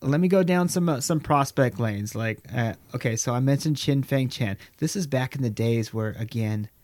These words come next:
man, just anybody who was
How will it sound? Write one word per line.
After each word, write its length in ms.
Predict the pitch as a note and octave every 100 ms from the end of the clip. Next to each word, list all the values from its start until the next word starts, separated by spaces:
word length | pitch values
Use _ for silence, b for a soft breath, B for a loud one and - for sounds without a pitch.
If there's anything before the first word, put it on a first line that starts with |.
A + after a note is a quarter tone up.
| b b b _ -
man, 440 | A#2 A#2 A2+ A2+ -
just 240 | C3+ B2+ - -
anybody 460 | B2+ C#3 C3 B2+
who 120 | A2+ A#2
was 180 | A2